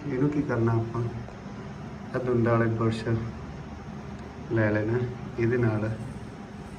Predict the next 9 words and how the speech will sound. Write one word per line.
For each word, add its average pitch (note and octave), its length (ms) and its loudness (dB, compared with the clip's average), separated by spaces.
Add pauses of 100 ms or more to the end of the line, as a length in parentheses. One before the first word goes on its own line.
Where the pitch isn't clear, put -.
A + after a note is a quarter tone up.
(480)
ਇਸ A2 80 2
ਤਰ੍ਹਾਂ - 240 0
ਇਹਨੂੰ A2+ 160 4
ਲਾ G2 140 0
ਲੈਣਾ। G2 260 0 (1600)
ਠੀਕ A2+ 180 4
ਹੈ, B2+ 120 0 (320)
ਜਿਹੜਾ G#2+ 180 2
ਵੀ B2 160 -2